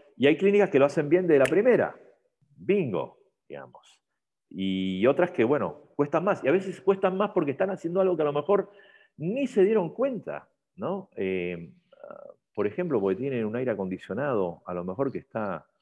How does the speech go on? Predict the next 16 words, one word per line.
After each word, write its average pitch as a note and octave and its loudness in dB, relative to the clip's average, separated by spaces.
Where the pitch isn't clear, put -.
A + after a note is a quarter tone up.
apuntando F#2 -8
en F2 -8
la E2 -10
dirección E2+ -8
equivocada. F#2 -6
Digo, - 0
puede F3 2
pasar C#3 0
estas G2 -4
cosas. - -8
O B2 2
porque B2+ 4
el B2 2
medio F#3+ 8
de E3+ 6
cultivo F3 2